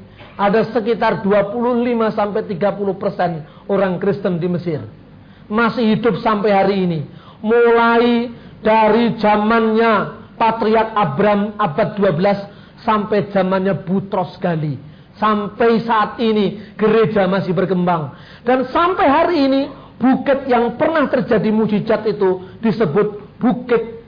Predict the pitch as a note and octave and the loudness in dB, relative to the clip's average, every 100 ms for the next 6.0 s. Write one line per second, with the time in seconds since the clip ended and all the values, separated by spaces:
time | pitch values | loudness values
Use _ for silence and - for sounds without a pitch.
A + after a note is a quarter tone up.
0 | - E3+ A3+ A3+ - G#3 - G3 E3+ C3 | -8 0 0 0 -4 -4 -2 -2 -2 -6
1 | - G3 F#3+ G3 - - G#3 D3 G#3 G3 | -6 -4 0 0 0 0 0 0 0 2
2 | F#3+ F3+ G3 - G3 G3 F3+ C#3+ G#2 - | 2 0 -2 -4 -6 -4 -4 -4 -10 -18
3 | - - - B3 B3+ A3+ A#3 A#3+ A#3 G#3 | -20 -12 -4 -2 2 2 4 2 2 2
4 | G#3 G#3+ G3+ B2+ - - - - G3+ F3 | 0 0 -2 -2 -10 -20 -20 -8 -4 0
5 | F#3+ F#3+ G3 F#3 F#3 F#3+ F#3+ G3+ C#4+ | 0 0 0 0 0 0 0 0 -2